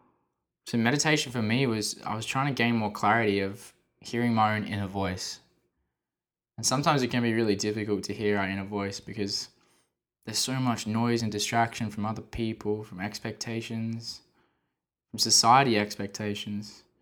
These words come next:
We don't really hear our own voice of what we actually want to do. It gets drowned out by fear, by the need to feel or look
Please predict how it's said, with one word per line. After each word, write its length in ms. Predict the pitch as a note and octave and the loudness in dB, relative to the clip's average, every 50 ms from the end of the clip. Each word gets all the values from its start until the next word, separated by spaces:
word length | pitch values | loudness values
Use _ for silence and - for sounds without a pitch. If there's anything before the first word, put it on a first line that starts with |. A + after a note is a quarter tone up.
| _ _ _ _ _ _ _ _ _ _ _ - | _ _ _ _ _ _ _ _ _ _ _ -16
We 240 | - E2 A2 A#2+ C#3 | -8 -4 0 2 2
don't 260 | E3 E3+ - F#2 - | 2 2 0 -2 -4
really 520 | A2 C3 C3+ C#3 C3 C3 B2 A2+ - - - | 0 6 8 8 10 10 8 6 2 -2 -8
hear 360 | - - C#3 D3 D#3+ D#3 C#3 | -6 2 4 6 8 8 10
our 160 | A#2+ A#2 A#2 | 10 10 8
own 220 | A#2 A#2 A2+ A2 | 6 4 2 0
voice 380 | G2+ G#2 A#2 C#3+ D3+ C3 A#2 - | 0 2 2 4 4 4 4 2
of 100 | A#2 A2+ | 0 0
what 140 | A#2 A#2+ D2 | 0 0 2
we 160 | G2+ A2+ - | 2 0 0
actually 440 | - - C3 - - - - A2+ A2+ | 0 -2 -2 -2 -4 -4 -2 -2 -2
want 200 | A2 A#2 A#2 A2 | -2 -2 -4 -4
to 60 | G#2+ | -2
do. 320 | A#2 C#3 C#3+ G#2+ F#2+ - - - _ _ _ _ _ _ _ _ _ _ _ _ _ _ _ _ _ _ _ _ | 0 0 0 0 -2 -6 -10 -16 _ _ _ _ _ _ _ _ _ _ _ _ _ _ _ _ _ _ _ _
It 60 | D#3+ B2 | -10 -8
gets 160 | B2+ A#2+ B2+ | -6 -6 -6
drowned 400 | - - B2 A#2+ A#2+ A#2 A2+ A2+ | -6 -4 -2 0 0 0 0 0
out 320 | A2+ B2 B2 A2+ G2+ - | 2 2 2 2 0 0
by 340 | - F#2 G2+ G2 F#2+ G2 A2 A#2 _ _ _ _ _ _ _ _ _ _ _ _ _ _ _ _ _ _ _ _ _ _ _ | -4 -4 -2 -2 -4 -6 -10 -14 _ _ _ _ _ _ _ _ _ _ _ _ _ _ _ _ _ _ _ _ _ _ _
fear, 420 | - - B2+ B2 A2+ G2 F2 - - - - _ _ _ _ _ _ _ _ _ _ _ _ _ _ _ _ _ _ _ _ _ _ _ | 0 2 2 4 4 2 -2 -6 -10 -14 -20 _ _ _ _ _ _ _ _ _ _ _ _ _ _ _ _ _ _ _ _ _ _ _
by 80 | - A2 | -8 -6
the 100 | A2 G#2+ | -4 -2
need 420 | G#2+ G#2+ A2 A#2 A#2 A#2 A#2 A#2 - | 0 2 4 4 4 4 4 2 0
to 300 | - - A2+ G#2+ G#2+ G#2 | 0 0 2 0 0 -2
feel 460 | G#2 - - - - B2+ B2 B2 A#2 | -4 -8 -14 -4 2 4 4 4 4
or 260 | A2 G#2+ G#2 - G#2 G#2 | 2 0 0 0 0 -2
look 560 | G#2 G#2 A2 A#2+ B2 - - - - - | -2 0 0 0 0 0 -4 -10 -14 -16